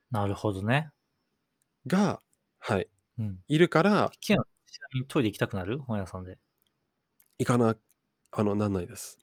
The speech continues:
Speaker 1: 僕もならへんのよね。
Speaker 2: ああ、
Speaker 1: だ、
Speaker 2: じゃあ、読まれないですか？
Speaker 1: トイレ、本読まへん。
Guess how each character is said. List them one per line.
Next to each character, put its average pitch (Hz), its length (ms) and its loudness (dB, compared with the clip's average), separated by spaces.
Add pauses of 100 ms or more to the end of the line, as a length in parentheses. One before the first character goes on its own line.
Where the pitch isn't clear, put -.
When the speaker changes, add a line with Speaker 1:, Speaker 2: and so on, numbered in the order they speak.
(600)
Speaker 1:
僕 117 180 -4
も 110 200 2
な 104 140 -2
ら 107 100 2
へ 98 140 -6
ん 92 40 -8
の 87 100 -10
よ 85 100 -12
ね。 90 180 -12 (520)
Speaker 2:
あ 110 500 8
あ、 - 40 8
Speaker 1:
だ、 - 20 6
Speaker 2:
じ 139 120 4
ゃ 101 200 6
あ、 95 40 -4 (140)
読 127 140 4
ま 123 120 6
れ 117 100 4
な 104 120 4
い - 20 -2
で - 80 -10
す 120 80 0
か？ 104 180 0
Speaker 1:
ト - 0 -
イ - 60 -2
レ、 - 60 -16
本 - 20 -18
読 - 0 -
ま - 20 -
へ - 40 -20
ん。 - 20 -20